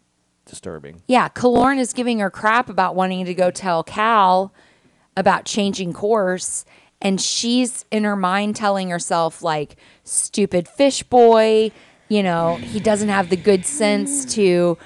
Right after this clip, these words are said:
Speaker 2: follow my orders when I've done literally everything I can to save his life this entire time." It's just like,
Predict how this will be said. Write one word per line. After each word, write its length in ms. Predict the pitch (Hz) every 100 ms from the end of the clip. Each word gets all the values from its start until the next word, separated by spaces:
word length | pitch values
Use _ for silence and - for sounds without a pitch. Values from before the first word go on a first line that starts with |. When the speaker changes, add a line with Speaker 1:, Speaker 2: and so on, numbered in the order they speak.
| -
Speaker 2:
follow 440 | - - 226 220 214
my 180 | 202 185
orders 640 | 208 202 202 196 185 175
when 180 | 175 185
I've 220 | 180 180
done 320 | 185 185 190 190
literally 480 | 196 208 202 196 190
everything 540 | 190 196 202 202 190
I 80 | 180
can 360 | - 190 180
to 100 | 180
save 320 | 156 - 170 170
his 160 | 160
life 260 | 160 160 160
this 220 | 165 -
entire 420 | 156 143 156 156
time." 320 | 156 156 151
It's 180 | 151 -
just 280 | - 170 -
like, 280 | 156 135 -